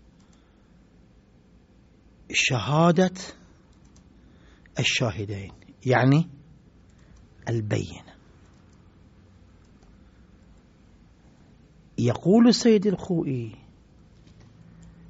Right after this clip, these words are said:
"لإثبات الهلال بالبينة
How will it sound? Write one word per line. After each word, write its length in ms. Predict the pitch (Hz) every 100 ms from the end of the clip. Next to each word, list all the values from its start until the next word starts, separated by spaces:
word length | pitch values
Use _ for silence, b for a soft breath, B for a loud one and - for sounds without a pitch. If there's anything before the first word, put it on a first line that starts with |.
| - - 135
"لإثبات 1400 | 117 120 127 123 113 120 135 120 - 113 165 240 269 247
الهلال 680 | 202 131 120 107 101 - - - - - - b b b -
بالبينة 960 | 110 123 117 131 208 185 117 92 -